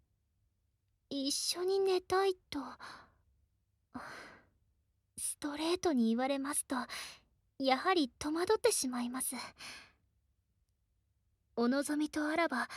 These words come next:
メイドとしてご奉仕をお約束した身、そのようにいたしますが。私の意思です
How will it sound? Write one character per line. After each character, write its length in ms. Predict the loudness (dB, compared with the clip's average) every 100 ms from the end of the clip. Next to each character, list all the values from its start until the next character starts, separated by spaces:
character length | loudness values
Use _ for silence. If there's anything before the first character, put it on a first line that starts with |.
| -14 -18 _
メ 180 | 0 2
イ 40 | 2
ド 100 | 2
と 120 | 2
し 80 | 2
て 140 | 0
ご 160 | 2 2
奉 220 | 4 4
仕 220 | 6 4
を 100 | 4
お 60 | -2
約 220 | -2 -4
束 240 | -8 -4
し 100 | -2
た 120 | 0 0
身、 240 | -2 -4 -8 -12 -14 _ _ -6
そ 240 | 0 4
の 100 | 6
よ 160 | 6 6
う 60 | 6
に 180 | 4
い 60 | 0
た 80 | 0
し 160 | -4
ま 100 | -2
す 140 | -2 -2
が。 280 | -4 -8 -10 -12 -12 -18 _ _ _ _ _ _ _ _ _ _ _ _ _ _ _ _ _ _ _ _ _ -6
私 580 | -2 -2 -2 -2 0 0
の 160 | -4
意 100 | -6 -6 -4 -6
思 100 | -8 _ _ _ _ _ _ _
で 120 | -8
す 240 | -6 -6